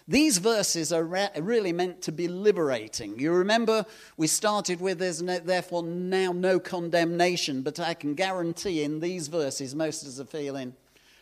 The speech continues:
"I'm really not good enough. I've not really given over the control. You know, I'm, I'm not where I ought to be."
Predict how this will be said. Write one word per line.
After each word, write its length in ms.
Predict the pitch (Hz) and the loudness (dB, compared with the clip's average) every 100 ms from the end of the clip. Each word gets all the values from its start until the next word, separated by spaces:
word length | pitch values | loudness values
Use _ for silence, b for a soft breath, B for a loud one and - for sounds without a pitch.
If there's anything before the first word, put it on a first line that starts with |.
| b | b
"I'm 140 | 135 | -2
really 220 | 139 123 113 | 0 0 -4
not 240 | 117 113 | -8 -8
good 160 | 117 104 | -10 -10
enough. 400 | 90 87 - _ _ _ _ _ | -16 -18 -20 _ _ _ _ _
I've 160 | 131 135 | -4 0
not 260 | 170 165 156 | 0 0 2
really 320 | 156 151 139 | 4 4 2
given 300 | 139 123 123 | -2 -2 -2
over 220 | 127 113 | -2 -4
the 100 | 117 | -10
control. 640 | 139 123 117 123 110 98 _ _ b b b b b | -10 -10 -8 -10 -12 -16 _ _ b b b b b
You 120 | 151 | 4
know, 200 | 160 160 | 6 6
I'm, 240 | 156 156 143 B 151 | 6 4 0 B 2
I'm 220 | 156 170 | 4 6
not 240 | 202 185 175 | 6 6 6
where 320 | 175 170 165 | 6 6 4
I 240 | 165 165 - | 2 0 0
ought 320 | 165 160 - | 0 0 -4
to 100 | 151 | -6
be." 400 | 165 147 120 | -2 -2 -4